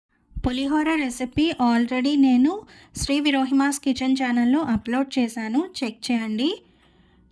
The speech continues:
చింతపండు పులిహోర. ఇంతేనండి నేను మా ఇంట్లో ఈరోజు ఉగాదికి చేసిన రెసిపీస్ వచ్చేసి.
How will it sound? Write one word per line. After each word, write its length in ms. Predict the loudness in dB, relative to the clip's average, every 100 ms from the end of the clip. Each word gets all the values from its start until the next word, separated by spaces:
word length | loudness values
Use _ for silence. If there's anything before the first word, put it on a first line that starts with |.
| 0
చింతపండు 540 | 2 2 4 4 4 2
పులిహోర. 560 | 0 0 2 2 2 0 -4 -14 _ _ _ _ _ _ _ _ _ _ _ _ _ _ _ _ _ 0
ఇంతేనండి 760 | 2 2 -2 -2 0 2 2 2 0
నేను 580 | 2 4 4 4 2 -2 -4
మా 240 | 0 0
ఇంట్లో 460 | 2 0 0 0 0 2
ఈరోజు 460 | 2 2 0 0
ఉగాదికి 760 | 0 0 0 -2 -4 -4 -6 -6
చేసిన 440 | -4 -4 -4 -2 0
రెసిపీస్ 580 | 0 -2 -6 -6 -6 -4
వచ్చేసి. 580 | -8 -10 -10 -4 -6